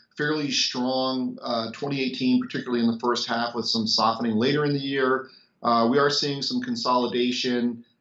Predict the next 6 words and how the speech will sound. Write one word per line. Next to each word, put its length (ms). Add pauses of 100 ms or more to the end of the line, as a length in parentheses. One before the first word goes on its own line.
(140)
Uh, 260 (160)
probably 520
the 240
biggest, 640
uh, 320
trend 760